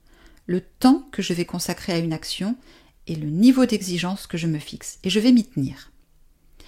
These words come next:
Je dois travailler sur une présentation ou une prise de parole. Combien de temps et quel résultat attendu je me fixe pour que cette présentation ou cette prise de parole soit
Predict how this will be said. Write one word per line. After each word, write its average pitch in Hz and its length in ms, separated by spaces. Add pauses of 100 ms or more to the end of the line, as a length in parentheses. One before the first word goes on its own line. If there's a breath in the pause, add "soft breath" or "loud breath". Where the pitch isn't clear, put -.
(240 soft breath)
Je - 80
dois 170 120
travailler 175 360
sur 165 200
une 160 80
présentation 208 960
ou 202 80
une 165 100
prise 165 220
de 170 80
parole. 175 500 (640 loud breath)
Combien 208 300
de 196 100
temps 170 400 (220)
et 180 80
quel 214 180
résultat 190 600
attendu 202 480
je 151 100
me 147 140
fixe - 600 (300)
pour - 140
que 185 140
cette - 260
présentation 202 800
ou 156 100
cette - 220
prise 214 260
de 180 80
parole 165 380
soit - 420